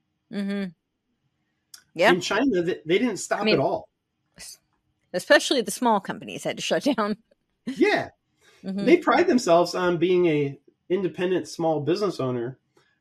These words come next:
Speaker 1: Mm-hmm.
Speaker 2: group. And so there, some of their other businesses, but what's interesting is China didn't shut down.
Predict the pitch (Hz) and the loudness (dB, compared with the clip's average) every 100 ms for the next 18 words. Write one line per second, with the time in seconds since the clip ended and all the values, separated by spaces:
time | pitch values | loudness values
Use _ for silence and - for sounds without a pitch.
0 | _ - 143 196 147 139 _ _ _ _ | _ -4 0 2 2 0 _ _ _ _
1 | _ _ - 139 147 147 143 - 170 160 | _ _ -6 -2 0 0 -2 -2 0 2
2 | 156 151 180 170 156 143 135 175 247 233 | 2 0 -2 0 0 0 -2 -2 -2 -4
3 | 147 131 151 147 151 147 202 247 175 - | -6 -4 -4 -4 -6 -6 -2 -2 -2 -2
4 | 151 147 131 - 202 214 160 147 123 143 | -2 -4 -6 -6 -2 -2 0 -2 -4 -8
5 | - 117 110 143 | -8 -8 -8 -10